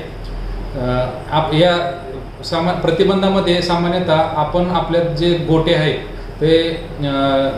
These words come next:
स्व-, स्वच्छ, स्वच्छ राखले पाहिजेत, कारण हा रोग हा मेन-, मे-, mainly कीटक जे डास, गोचीड,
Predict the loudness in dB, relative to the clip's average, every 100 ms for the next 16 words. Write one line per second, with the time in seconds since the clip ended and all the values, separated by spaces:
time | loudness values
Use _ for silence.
0 | -8 0 2 2 0 -2 0 -2 0 0
1 | 2 4 2 0 0 0 -2 -6 -10 -10
2 | -2 2 2 2 0 0 0 0 -2 0
3 | 0 0 0 -2 -2 -6 -6 -4 -2 0
4 | 2 2 2 0 -2 -8 -6 -2 2 2
5 | 2 -4 -8 -2 2 2 2 2 2 0
6 | -2 -4 -2 -2 -2